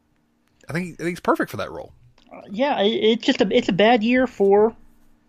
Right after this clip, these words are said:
Speaker 2: shortstops because, as you said earlier, there's nobody really on the market that is available that's wor-, it, that's an actual upgrade over Freddie Galvis at this point.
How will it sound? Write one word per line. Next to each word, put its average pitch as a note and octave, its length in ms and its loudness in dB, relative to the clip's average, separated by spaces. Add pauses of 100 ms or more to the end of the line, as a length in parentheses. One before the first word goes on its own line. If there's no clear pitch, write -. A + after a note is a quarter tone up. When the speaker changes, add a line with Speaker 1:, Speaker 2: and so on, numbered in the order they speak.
(100)
Speaker 2:
shortstops C#4+ 560 0
because, F#3+ 220 2
as G#3 140 4
you B3 80 4
said A#3+ 180 2
earlier, B3 320 2
there's G#3 220 2
nobody B3+ 440 2
really A#3+ 320 -2
on B3+ 160 4
the A3+ 60 2
market A#3 460 0
that G#3 120 4
is G#3+ 300 2 (320)
available G#3 600 2 (240)
that's F#3+ 180 -2
wor-, E3+ 500 -2
it, G3 180 -4
that's G3+ 180 0
an - 160 -2
actual A#3 380 2
upgrade F#3+ 300 0
over F3 120 0
Freddie F#3 220 0
Galvis F3+ 340 0
at F3 60 -4
this E3+ 140 -6
point. - 300 -14